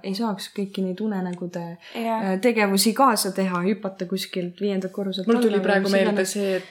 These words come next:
Speaker 3: ähm, ma nagu lugesin selle kohta veits ja siis, äh, äh, rem-und võrreldakse nagu, äh, kange narkootikumidega.
Speaker 1: Mhm.
Speaker 3: Sellepärast,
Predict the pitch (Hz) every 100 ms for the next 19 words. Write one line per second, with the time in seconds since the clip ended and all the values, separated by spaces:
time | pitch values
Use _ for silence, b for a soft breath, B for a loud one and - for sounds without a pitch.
0 | - 196 190 180 185 185 180 175 - -
1 | - 196 196 180 - 185 190 226 220 196
2 | 185 185 180 175 185 - 185 185 185 185
3 | 185 185 175 180 180 180 175 175 b b
4 | b _ 190 180 185 247 269 214 214 202
5 | 180 180 - _ 202 233 202 165 170 180
6 | - - 190 175 170 170 170 185 175 175
7 | - 175 175 170 170 170 - 220 214 175
8 | 170 180 - 185 - - 170 165 - -
9 | - _ _ _ _ _ _ _ 196 202
10 | 220 - 226 220 208 240 247